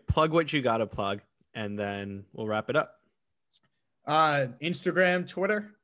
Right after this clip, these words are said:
Speaker 2: at Jake Asman. That's, uh, that's all I really have for you. <laughs>
Speaker 1: All right, awesome. And obviously, Sports Map Radio Network, that's online, correct?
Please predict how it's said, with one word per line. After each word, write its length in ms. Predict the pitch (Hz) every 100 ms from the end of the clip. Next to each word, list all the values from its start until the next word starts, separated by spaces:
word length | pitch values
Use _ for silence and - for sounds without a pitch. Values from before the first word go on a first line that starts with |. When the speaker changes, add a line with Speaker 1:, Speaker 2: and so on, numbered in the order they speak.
| _
Speaker 2:
at 180 | 143 156
Jake 260 | 156 170
Asman. 380 | 175 190 147 131 - -
That's, 260 | 127 127
uh, 280 | 160 156 139 - - 156
that's 160 | 147
all 100 | 196
I 100 | 208
really 220 | 202 208
have 220 | 180 170 143
for 100 | 131
you. 120 | 104 -
<laughs> 160 | - -
Speaker 1:
All 560 | 135 147 - _ - 131
right, 140 | 117
awesome. 340 | 135 135 117
And 100 | 110
obviously, 500 | 113 113 120 110 131
Sports 460 | 120 - 143 143 139
Map 240 | 113 104
Radio 280 | 113 120 110
Network, 320 | 101 95 101
that's 180 | 107 104
online, 460 | 127 123 117 127 101
correct? 420 | 101 101 120 -